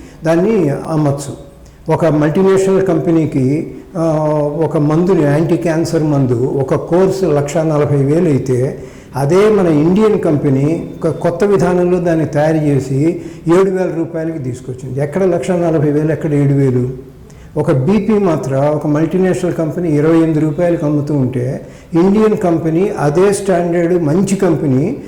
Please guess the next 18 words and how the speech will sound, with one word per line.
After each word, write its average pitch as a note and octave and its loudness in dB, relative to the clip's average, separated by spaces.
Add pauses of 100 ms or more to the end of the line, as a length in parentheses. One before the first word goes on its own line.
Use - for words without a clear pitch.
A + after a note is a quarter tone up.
(160)
రెండు F#3+ 2
రూపాయలకి, F#3+ 0
రూపాయి F3+ 0
పావులకి E3 0
దాన్ని, D3+ -2 (240)
ఆ, D3+ -6
తయారు D3 0
చేసినాయి. B2+ -2 (380)
కనుక D#3+ -2
ఏంటంటే F3 0
వైద్య E3 0
విధానంలో E3 0
మందులు F3 2
అనేది D#3 0
ఒక F3 -6
ప్రధానమైనటువంటి E3 0
పాత్ర C#3+ -4
పోషిస్తున్నాయి. C#3 -4